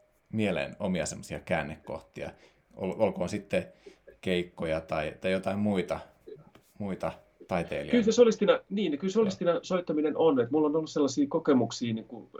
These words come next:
Speaker 2: me oltiin, mä olin Freiburgissa opiskelemassa, kun Käärötorve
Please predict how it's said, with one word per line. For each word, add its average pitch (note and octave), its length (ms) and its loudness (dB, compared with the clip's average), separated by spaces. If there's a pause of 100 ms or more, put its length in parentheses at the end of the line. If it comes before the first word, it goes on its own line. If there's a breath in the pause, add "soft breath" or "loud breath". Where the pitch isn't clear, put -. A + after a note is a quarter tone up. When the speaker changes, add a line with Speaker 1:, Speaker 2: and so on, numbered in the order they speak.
(140)
Speaker 2:
me B2 100 -2
oltiin, B2 280 0 (880)
mä C3 60 -2
olin B2 120 2
Freiburgissa A#2+ 540 6
opiskelemassa, - 880 -4
kun - 180 -16
Käärötorve - 680 -4